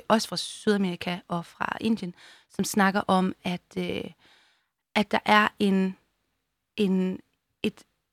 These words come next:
en sådan ubalance i vidensproduktionen, hvor der er nogle stemmer, der bliver hørt og bliver reproduceret, og så er der nogle stemmer, som bliver silenced, eller som ikke, øh, får lov til at, til at få en stemme inden for den her sådan meget elitære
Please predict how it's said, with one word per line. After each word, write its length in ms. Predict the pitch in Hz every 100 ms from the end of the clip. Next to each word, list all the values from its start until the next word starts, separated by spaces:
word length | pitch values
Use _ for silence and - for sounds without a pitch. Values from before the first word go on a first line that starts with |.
| _ -
en 100 | 208
sådan 180 | 240 -
ubalance 800 | 269 240 247 190 175 196 - 175 -
i 80 | 190
vidensproduktionen, 1040 | 190 196 - - 160 - - 185 165 160 _ _ _ _ _
hvor 100 | 208
der 80 | 190
er 40 |
nogle 360 | 196 214 226 262
stemmer, 480 | - 208 180 180 202 - _
der 80 | 180
bliver 180 | - 170 -
hørt 360 | 302 220 - _ _ _ _ _
og 100 | -
bliver 240 | 180 175 - - -
reproduceret, 680 | 247 - 240 220 - 214 196
og 100 | 196
så 80 | -
er 20 |
der 100 | 214
nogle 240 | 202 190 196
stemmer, 380 | - 175 180 190 - _ _
som 340 | - 180 170 170 _ _ _
bliver 340 | - 170 170 165 _ _ _ _ _
silenced, 640 | - 156 165 170 165 - -
eller 120 | 180
som 200 | 175 165
ikke, 200 | 165 - - -
øh, 80 | - -
får 60 | 180
lov 220 | 165 165
til 160 | - -
at, 200 | - - -
til 100 | - 190
at 60 |
få 120 | -
en 80 | 180
stemme 380 | - - 170 185
inden 200 | 180 180
for 80 | 175
den 180 | 175 170
her 100 | 170
sådan 160 | 170
meget 260 | 175 170 175
elitære 500 | 165 170 - 170